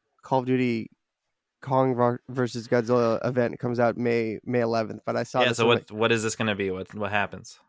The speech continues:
Speaker 1: I have no idea. They haven't said anything.
Speaker 2: Oh, they haven't said, they haven't
Speaker 1: They,
Speaker 2: shown yet.
Speaker 1: they literally, um, uh, so I fi-, but this morning I fired up the game to buy the Game Pass or the Battle Pass, and each season has, like, a little trailer about, like, what's,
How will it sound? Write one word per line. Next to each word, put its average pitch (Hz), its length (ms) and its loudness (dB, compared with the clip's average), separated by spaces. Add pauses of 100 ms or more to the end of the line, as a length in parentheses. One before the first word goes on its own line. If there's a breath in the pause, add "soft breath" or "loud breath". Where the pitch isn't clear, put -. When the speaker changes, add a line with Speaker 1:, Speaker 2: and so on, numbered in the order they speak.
(100)
Speaker 1:
I 254 80 4
have 175 140 2
no 214 240 8
idea. 220 320 4
They 160 80 4
haven't 190 260 2
said - 220 0
anything. 220 240 4
Speaker 2:
Oh, 107 60 4
they 110 100 4
haven't 104 200 0
said, 104 180 0
they 98 100 2
haven't 98 380 -2
Speaker 1:
They, 143 60 -14
Speaker 2:
shown 165 360 4
yet. 87 260 -12
Speaker 1:
they 165 200 4
literally, 160 580 4
um, 151 400 2 (560 soft breath)
uh, 131 380 6
so - 180 0
I 143 80 6
fi-, 143 220 0
but 143 160 0
this 147 140 -2
morning 165 380 4
I 127 100 4
fired 143 280 6
up 147 140 0
the 131 60 -10
game 131 260 0
to 123 60 -2
buy 123 160 4
the 117 100 -6
Game 127 280 -2
Pass 127 520 -6
or 131 140 2
the 120 100 -4
Battle 131 240 4
Pass, 110 400 -4 (500 soft breath)
and 131 440 2 (380)
each 151 220 0
season 135 300 2
has, 127 160 2
like, 123 160 2
a - 20 2
little 120 200 4
trailer 117 500 2
about, 113 260 2
like, 113 200 -2
what's, - 420 -4